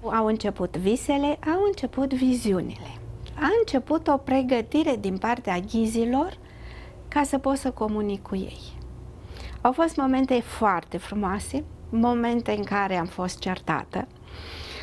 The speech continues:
momente în care am fost îndrumată ce anume să citesc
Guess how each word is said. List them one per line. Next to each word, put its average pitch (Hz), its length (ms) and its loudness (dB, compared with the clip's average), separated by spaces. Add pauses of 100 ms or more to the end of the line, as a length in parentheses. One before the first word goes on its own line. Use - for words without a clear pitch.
(260)
momente 247 520 4
în 214 100 2
care 208 440 2
am 208 120 0
fost 208 340 0 (220)
îndrumată 247 760 6
ce - 200 -2
anume 202 320 0
să 196 160 -8
citesc - 680 -4